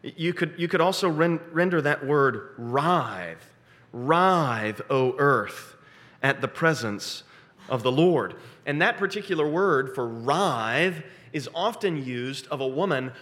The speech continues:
writhing in childbirth. And I think that maybe there's a, a hint of, through the Lord coming in this way,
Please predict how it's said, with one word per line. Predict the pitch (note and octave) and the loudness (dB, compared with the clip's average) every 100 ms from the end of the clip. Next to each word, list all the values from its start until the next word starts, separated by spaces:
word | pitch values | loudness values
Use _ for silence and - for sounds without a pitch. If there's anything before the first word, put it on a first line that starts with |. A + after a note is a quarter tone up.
| - | -18
writhing | - A#2 C#3+ E3+ A3 A3+ A3+ A3+ A3 | -16 -4 -2 2 2 2 2 0 -2
in | G3 G3+ F#3+ | -4 -4 -4
childbirth. | - F#3+ G3 E3 B2 A#2+ G2+ - - - _ - - - - | -6 -2 -2 -2 -4 -6 -6 -12 -20 -20 _ -20 -20 -20 -8
And | F3 | -2
I | G3 | -2
think | G#3 C#4 | -2 -6
that | A#3+ | -4
maybe | G3 B3 C4 | -2 -4 -4
there's | A#3+ G#3 | -2 0
a, | G3+ | -2
a | - D#3 | 0 -4
hint | B2+ A#3+ A3+ - | 0 -2 -2 -4
of, | C#3 A#2 A#2 D#3 - - - - _ _ _ | -2 0 0 -2 -8 -20 -20 -20 _ _ _
through | - F3+ G3+ C4+ C4+ B3+ A2 - - | -8 0 2 2 0 -2 -6 -16 -4
the | F3 | 0
Lord | F#3+ G3+ F#3+ - | 4 2 2 -6
coming | - C4 B3+ F3+ C#3 D3 | -4 0 2 2 0 -4
in | B2+ A#2+ | -6 -4
this | A#2 - | -6 -6
way, | A#2 A2 A2+ B2+ | -6 -4 -4 -6